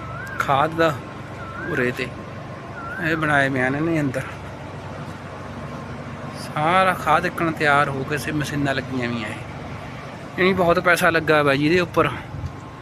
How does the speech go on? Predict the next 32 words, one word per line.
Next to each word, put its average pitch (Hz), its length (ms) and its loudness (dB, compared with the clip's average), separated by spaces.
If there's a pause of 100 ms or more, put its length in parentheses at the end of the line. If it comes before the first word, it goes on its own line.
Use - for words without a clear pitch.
(1300)
ਸਾਰਾ 175 540 4
ਇੱਥੇ 185 200 0
ਤਾਂ 190 100 10
ਸਾਰੀ 190 240 6
ਖਾਦ 196 300 6
ਹੀ 240 60 8
ਤਿਆਰ 208 280 8
ਹੁੰਦੀ 120 340 -2
ਆ 131 80 2
ਉਰੇ, 127 180 0
ਜਿੰਨੀ 147 340 4
ਵੀ 180 60 2
ਆਹ, 180 280 6
ਆਹ 190 240 6
ਏਰੀਆ 160 400 4
ਸਾਰਾ 151 300 4
ਆਹ, 151 220 2 (720)
ਆਹ - 100 4
ਖਾਦ 175 340 6
ਤਿਆਰ 190 320 6
ਕਰਨ 151 300 4
ਵਾਲਾ 135 220 4
ਹੀ 104 160 -4
ਆ। 98 80 -6 (1160)
ਅੱਗੇ 151 240 4
ਮੈਂ 160 180 6
ਤੁਹਾਨੂੰ 156 240 -2
ਦਿਖਾ 135 220 2
ਦਿੰਦਾ 135 300 0
ਅੱਗੇ 143 220 -2
ਜਾ 147 180 -2
ਕੇ 175 140 -10